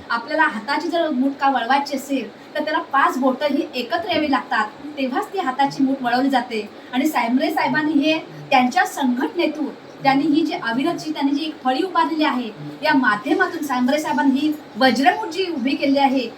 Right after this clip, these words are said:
आणि ही वज्रमूठ मला वाटतं अधिकाधिक बळकट होईल. नक्कीच ह्या, मला वाटतं आता ताईंनी सांगितलं की ही सोळावी रुग्णवाहिका आहे आणि प्रत्येक, अ, जिल्ह्यामध्ये हे काम त्यांचं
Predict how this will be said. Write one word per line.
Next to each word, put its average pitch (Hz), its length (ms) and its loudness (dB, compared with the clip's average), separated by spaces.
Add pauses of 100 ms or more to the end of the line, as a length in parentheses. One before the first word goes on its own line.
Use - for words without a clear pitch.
(160)
आणि 277 160 4
ही 311 80 4
वज्रमूठ 311 580 4 (260)
मला 285 200 8
वाटतं 339 260 2 (160)
अधिकाधिक 294 600 4
बळकट 269 380 4
होईल. 277 260 0 (280)
नक्कीच 330 460 -2
ह्या, 359 120 6
मला 302 180 2
वाटतं 294 180 0
आता 302 140 -2
ताईंनी 262 320 -2
सांगितलं 277 400 -2
की 269 200 0
ही 277 100 0
सोळावी 277 440 2
रुग्णवाहिका 269 560 0
आहे 226 280 0 (380)
आणि 247 160 4
प्रत्येक, 320 680 -2
अ, 262 380 2 (100)
जिल्ह्यामध्ये 262 600 2
हे 233 220 -2
काम 277 340 0
त्यांचं 269 280 -2